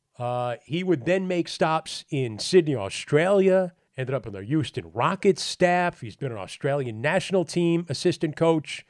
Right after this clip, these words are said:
was in the mix for the O K C job a few years ago.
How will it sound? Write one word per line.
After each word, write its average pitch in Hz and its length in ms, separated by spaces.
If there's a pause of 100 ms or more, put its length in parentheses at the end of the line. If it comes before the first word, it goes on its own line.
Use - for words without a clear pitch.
(120)
was 135 180
in 165 80
the 147 100
mix 160 360
for 156 120
the 139 140
O 156 100
K 131 240
C 208 320
job 180 380
a - 40
few 180 220
years 165 380
ago. 151 480